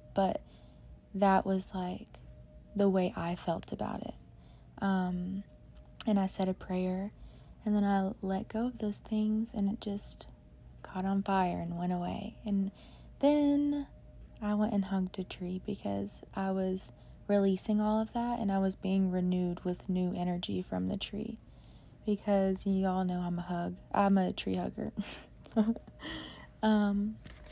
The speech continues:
but yeah, I miss y'all. And I think, like, the last time I made a podcast was about six days ago, so really that's not a long time. Um, but yeah, I just got out of the bath too.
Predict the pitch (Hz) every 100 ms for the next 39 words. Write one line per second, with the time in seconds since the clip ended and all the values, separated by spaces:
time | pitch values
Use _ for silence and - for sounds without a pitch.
0 | - - - - - 254 254 214 196 202
1 | 214 214 208 - - 190 190 208 - -
2 | 208 208 196 196 202 196 269 311 302 214
3 | 196 196 196 190 - 190 185 185 180 -
4 | 175 - 180 180 180 175 - 185 - 180
5 | 180 190 196 190 - 180 180 175 175 175
6 | 180 - 180 180 175 175 175 180 170 190
7 | 220 - - - - - - 208 196 196
8 | 190 185 196 202 - - - - - -
9 | - - - - - 208 214 208 196 196
10 | 208 - 220 220 214 196 - - 185 180
11 | - - - 190 175 -